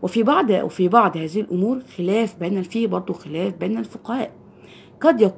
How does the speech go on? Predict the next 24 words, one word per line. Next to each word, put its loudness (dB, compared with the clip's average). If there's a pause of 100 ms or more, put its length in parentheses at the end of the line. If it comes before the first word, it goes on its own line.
(120)
قد 2
يكون -2 (100)
الفعل -2
الواجب 0
عندهم، -2 (960)
عند 2
أحدهم 2 (120)
مسنونا، -4 (840)
عند 10
جميع 4
المذاهب 0
الأربعة. -12 (100)
إحنا 0
عندنا 4
أربع 0
مذاهب 0
يا -6
أخواتي، -16
عندنا 0
مذهب -2 (180)
الإمام 0
أحمد -6
بن -10
حنبل، 2